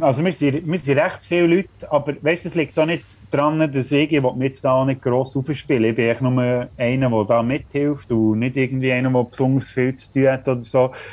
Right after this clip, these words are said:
Aber ich bin echt im Moment, wenn ich es gerade ehrlich darf sagen, einfach gerade so, äh, im Leben habe ich gerade ein bisschen zu tun, einfach. Und irgendwie, ähm,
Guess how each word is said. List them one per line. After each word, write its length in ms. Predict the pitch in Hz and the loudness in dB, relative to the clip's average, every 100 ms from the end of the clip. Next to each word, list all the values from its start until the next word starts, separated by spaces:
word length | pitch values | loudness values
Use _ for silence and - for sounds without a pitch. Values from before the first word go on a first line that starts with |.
| - | -4
Aber 200 | 120 135 | -2 0
ich 100 | 151 | 0
bin 100 | 139 | 0
echt 100 | 139 | 0
im 60 | 127 | 0
Moment, 400 | 120 131 143 156 - - - - - | 0 0 -2 -6 -16 -18 -8 -8 -2
wenn 100 | 113 | -2
ich 80 | - | 0
es 40 | |
gerade 200 | 131 - | -4 2
ehrlich 240 | 127 135 127 | 2 2 0
darf 240 | 120 107 | 0 0
sagen, 320 | - 127 127 | 0 0 2
einfach 320 | 127 - - - | 0 0 -12 -4
gerade 160 | 127 - | -4 -4
so, 480 | - 131 127 127 127 - - - - - - - - | -2 2 4 2 -2 -20 -20 -20 -20 -20 -20 -20 -16
äh, 220 | 147 98 202 151 | -10 -10 -4 -2
im 120 | 117 | 0
Leben 100 | 110 | 0
habe 480 | 185 254 165 123 139 | 2 2 2 2 2
ich 60 | 151 | 0
gerade 160 | 156 | 0
ein 60 | 170 | -2
bisschen 200 | 185 - | -4 -6
zu 120 | - | -6
tun, 420 | 277 226 113 98 117 | 0 2 2 0 -2
einfach. 500 | 131 135 95 - 113 | 0 0 0 -6 -10
Und 180 | 98 - - - | -10 -12 -20 -10
irgendwie, 580 | 120 117 120 107 113 117 | -6 -4 -6 -2 0 0
ähm, 380 | 117 117 117 | -2 -4 -6